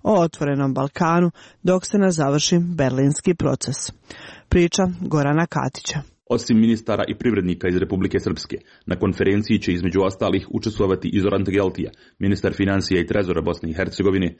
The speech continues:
Speaker 2: Tomislav Momirović, ministar unutrašnje i spoljne trgovine Srbije, te Siniša Maričić iz Regionalnog savjeta za saradnju. Organizatori očekuju i još neimenovane paneliste iz Ujedinjenih nacija,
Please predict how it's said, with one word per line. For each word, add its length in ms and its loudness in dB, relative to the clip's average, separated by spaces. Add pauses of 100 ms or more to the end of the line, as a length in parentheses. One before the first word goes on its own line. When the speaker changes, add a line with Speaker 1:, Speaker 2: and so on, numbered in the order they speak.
(120)
Speaker 2:
Tomislav 360 0
Momirović, 520 0
ministar 400 -2
unutrašnje 480 0
i 80 -4
spoljne 380 0
trgovine 380 0
Srbije, 440 0 (220)
te 100 0
Siniša 360 2
Maričić 460 -2
iz 120 -4
Regionalnog 500 0
savjeta 380 -2
za 120 0
saradnju. 480 -4 (440)
Organizatori 760 0
očekuju 500 0
i 100 2
još 240 0
neimenovane 580 0
paneliste 460 0
iz 200 0
Ujedinjenih 520 0
nacija, 380 -4